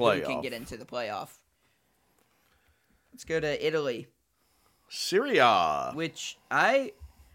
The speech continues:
Speaker 1: I've begun to just love Serie A as a league. I think it's so underrated. I think by
Speaker 2: It's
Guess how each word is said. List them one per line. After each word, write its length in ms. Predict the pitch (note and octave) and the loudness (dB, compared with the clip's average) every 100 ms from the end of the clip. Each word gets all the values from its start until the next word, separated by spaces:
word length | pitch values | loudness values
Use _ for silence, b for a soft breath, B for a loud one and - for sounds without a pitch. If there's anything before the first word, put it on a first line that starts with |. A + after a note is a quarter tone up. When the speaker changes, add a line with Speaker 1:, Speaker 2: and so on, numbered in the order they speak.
| b | b
Speaker 1:
I've 280 | - E3+ B3 | 0 2 2
begun 460 | C4+ F3 E3 D#3+ D3 | -4 -2 0 0 -4
to 140 | - | -10
just 240 | B2 C3 B2+ | -10 -10 -10
love 340 | B2 A#2+ A#2 | -6 -4 -6
Serie 340 | - B2+ A2+ A2+ | -8 -8 -6 -6
A 360 | G#2+ G#2 - - - | -6 -8 -10 -16 -12
as 280 | B2+ B2+ B2+ | -8 -8 -8
a 60 | A#2+ | -8
league. 220 | A2+ A2+ | -8 -6
I 80 | D3 | -6
think 240 | - G3 | -4 -4
it's 140 | E3+ - | -4 -6
so 220 | D#3 C3+ | -4 -4
underrated. 600 | A#2+ A2+ G#2+ G2+ G2 - - _ _ _ - | -6 -8 -10 -10 -12 -14 -20 _ _ _ -12
I 80 | |
think 340 | C#3 D#3+ C#3 C3 | -8 -8 -10 -2
by 200 | C#3+ C#3+ | 2 2
Speaker 2:
It's 120 | C#3+ | 2